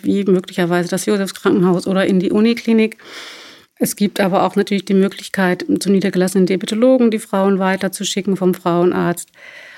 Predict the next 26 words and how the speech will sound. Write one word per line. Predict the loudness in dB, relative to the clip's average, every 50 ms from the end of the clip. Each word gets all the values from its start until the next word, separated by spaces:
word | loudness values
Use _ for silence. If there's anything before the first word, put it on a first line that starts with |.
| -14 _
Und | 0 2 2 4 4
dort | 2 2 0 0 0
werden | 0 0 2 2 0
sie | 0 2
dann | 2 2
auch | 2 2 0 0 0 -2
recht | -4 -2 -2 -2
engmaschig | 0 2 4 2 2 2 -2 -4 -4 -2
gesehen, | -2 -2 0 2 2 4 4 4 4 4
im | 4 4 4 4 2
ein- | 2 2 2
bis | 2 2 0 -4
zweiwöchentlichen | -4 -2 -2 0 0 0 0 2 2 2 2 2 0
Rhythmus, | 0 0 -2 0 2 2 2 0 0
bis | -4 -4 -2
die | 0 0 2
Werte | 2 2 0 0 -4 -6
passen | -4 -2 -2 0 2 4 4 4
sozusagen. | 4 2 -2 -4 -4 -6 -4 0 0 2 2 4 4 4 2 2 0 -6 -18 -20 -20 -20 -20 -20 -20 -20 -14 _ -10 -6
Und, | -2 0 2 4 4 4 4 2 -2 -4 -4 0
ähm, | 2 2 4 4 4 4
ich | 2 -2 -4 -2
denke, | 0 2 2 2 2 0
dass | 0 -2 -2 -2 -6
es | -12 -10 -4 -2
einfach | 0 0 0 0 -2 -4